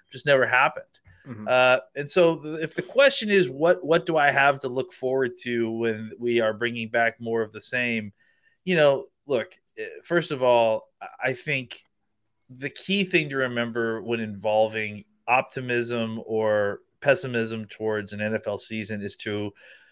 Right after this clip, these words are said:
Speaker 1: focus on the fact that every year, every year, we talk about how the N F L season is unpredictable.
Speaker 2: Mm-hmm.
Speaker 1: And it, it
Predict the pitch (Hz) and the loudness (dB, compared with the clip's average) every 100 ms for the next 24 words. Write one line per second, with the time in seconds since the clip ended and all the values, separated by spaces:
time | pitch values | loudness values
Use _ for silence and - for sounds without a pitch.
0 | _ _ _ - 180 180 170 147 156 139 | _ _ _ 2 4 6 4 2 4 4
1 | 135 131 113 - _ _ _ _ _ - | 4 4 2 0 _ _ _ _ _ 4
2 | 170 180 180 190 175 120 127 110 90 - | 4 4 0 -4 -6 -6 -4 -4 -4 -14
3 | _ _ _ 185 202 208 202 190 208 208 | _ _ _ -2 2 2 0 -4 -6 -6
4 | 208 208 190 _ _ - 131 135 127 87 | -6 -8 -14 _ _ -18 -12 -6 -6 -6
5 | - - _ _ _ 139 147 - 135 127 | -12 -20 _ _ _ -6 -6 0 2 2
6 | 123 - 120 120 110 107 - 110 104 101 | -2 -4 0 2 2 0 0 0 2 -2
7 | 95 _ _ _ _ _ 95 120 120 120 | -4 _ _ _ _ _ -8 -2 0 2
8 | 113 - 113 107 98 95 90 85 - - | -2 -4 -10 -8 -10 -10 -12 -16 -18 -20
9 | _ _ _ _ _ 123 143 _ 143 127 | _ _ _ _ _ -14 -14 _ 4 6
10 | 123 117 - _ 143 147 - - 165 | 6 2 -4 _ -2 -2 -2 0 0